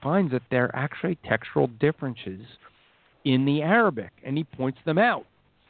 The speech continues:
But they argue there's only one Arabic. Okay. If that's the case, can we compare with that one that's copied over and over again? Can we compare that to the previous ones,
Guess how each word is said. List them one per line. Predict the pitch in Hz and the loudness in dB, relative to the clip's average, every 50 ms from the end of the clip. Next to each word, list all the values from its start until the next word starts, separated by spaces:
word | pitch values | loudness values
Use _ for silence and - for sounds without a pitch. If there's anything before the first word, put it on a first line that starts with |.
| _ _ _ _ _ _ _ _ | _ _ _ _ _ _ _ _
But | - 160 143 | -2 -2 0
they | 185 214 214 | 0 0 0
argue | 202 226 240 247 190 175 160 | 0 0 0 0 0 0 0
there's | 143 147 143 123 | 2 2 0 0
only | 147 156 160 156 | -2 -2 -2 -4
one | 143 127 135 143 139 | -4 -4 -6 -6 -6
Arabic. | 120 131 127 120 113 - - - _ - - - | -6 -6 -6 -4 -6 -6 -10 -18 _ -14 -4 -4
Okay. | 202 - - 92 87 _ _ _ _ _ _ _ _ _ _ _ _ _ _ _ _ _ _ _ _ _ _ _ | -2 -2 -2 -8 -8 _ _ _ _ _ _ _ _ _ _ _ _ _ _ _ _ _ _ _ _ _ _ _
If | - 214 214 - _ | 0 0 0 0 _
that's | - 196 175 - _ | -4 -4 -4 -4 _
the | - 139 | -12 -14
case, | - - 139 113 95 - - - - _ _ _ | -10 -8 -8 -8 -8 -10 -18 -20 -20 _ _ _
can | - - 151 160 196 202 196 170 | -6 -4 -2 -2 -2 -2 -2 -2
we | 156 156 - | -4 -4 -4
compare | - 151 143 131 - - - - 143 139 104 87 82 87 - _ _ _ _ _ _ _ _ - _ - - _ _ _ _ _ _ _ | -6 -6 -6 -6 -6 -8 -6 -4 -2 -2 -2 -4 -8 -14 -18 _ _ _ _ _ _ _ _ -20 _ -20 -20 _ _ _ _ _ _ _
with | 135 135 135 127 _ | 2 2 2 2 _
that | - 135 131 - - | -2 -2 -2 -4 -6
one | 135 117 120 135 156 170 190 202 190 | -10 -4 0 2 2 2 2 0 -2
that's | 180 170 - - _ | -2 -4 -4 -10 _
copied | - 147 156 156 - 147 123 117 | -4 -2 -2 -2 -2 -4 -2 0
over | 120 127 120 131 | 0 0 0 -2
and | 131 131 | -2 -2
over | 135 135 123 | -2 -2 -4
again? | 113 110 110 104 104 107 - - - | -6 -8 -8 -10 -10 -12 -14 -14 -8
Can | 143 156 175 190 185 | -6 -6 -4 -4 -4
we | 170 170 160 | -4 -6 -6
compare | - - 151 135 - - - 165 180 190 185 | -6 -10 -12 -12 -12 -8 -2 0 2 2 0
that | 143 120 104 104 - - _ - - - _ _ _ _ _ _ - - - | 0 -2 -6 -6 -8 -12 _ -20 -20 -20 _ _ _ _ _ _ -14 -2 2
to | 160 160 156 147 143 139 143 - _ _ 127 | 4 6 6 6 4 2 0 -6 _ _ -4
the | 120 131 131 - _ - - - | -4 -2 -2 -4 _ -16 -20 -12
previous | - 156 175 208 220 226 208 196 180 151 135 120 113 - | -6 -2 0 2 2 2 2 2 2 2 2 0 -2 -8
ones, | - 110 104 101 101 101 110 120 | -10 -8 -8 -6 -6 -8 -10 -10